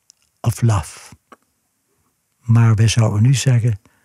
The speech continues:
verdwaald. Totaal verdwaald. Laat je niet door angst beheersen. Laat je niet door dwang beheersen. Laat je niet door ook angst beheersen als je gevaccineerd bent.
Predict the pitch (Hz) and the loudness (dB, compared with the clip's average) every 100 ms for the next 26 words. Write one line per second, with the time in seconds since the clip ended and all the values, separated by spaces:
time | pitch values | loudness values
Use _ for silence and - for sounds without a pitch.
0 | _ _ - - 113 104 110 95 101 - | _ _ -12 -4 -2 0 0 -2 -8 -16
1 | - _ _ _ _ - 147 123 - 120 | -20 _ _ _ _ -6 -4 -6 -4 -4
2 | 107 - 95 104 104 107 - - _ _ | -4 -8 -8 -8 -8 -10 -16 -20 _ _
3 | _ _ _ _ _ - - - 127 104 | _ _ _ _ _ -20 -10 -2 0 2
4 | 120 120 117 - - 151 - - 131 113 | 2 2 0 -2 0 0 0 -4 -4 -4
5 | 107 - 110 - - - - - - - | -8 -10 -14 -16 -20 -20 -20 -20 -20 -20
6 | - - 117 117 - 117 113 120 101 - | -20 -10 -2 -2 0 -2 0 -2 -2 -2
7 | 104 143 156 117 107 101 98 - 113 - | 0 2 2 0 -4 -6 -10 -12 -14 -18
8 | _ - - _ _ _ _ _ - 110 | _ -20 -20 _ _ _ _ _ -4 0
9 | 110 - 120 120 - 120 135 120 - 131 | 0 0 0 0 -2 -2 -2 -4 -4 -2
10 | 135 - - 113 123 - 131 120 - 110 | -2 -2 -2 2 2 0 -4 -6 -6 -6
11 | 110 120 - 131 156 165 117 123 117 - | -4 -4 -2 0 2 0 0 -2 -2 -6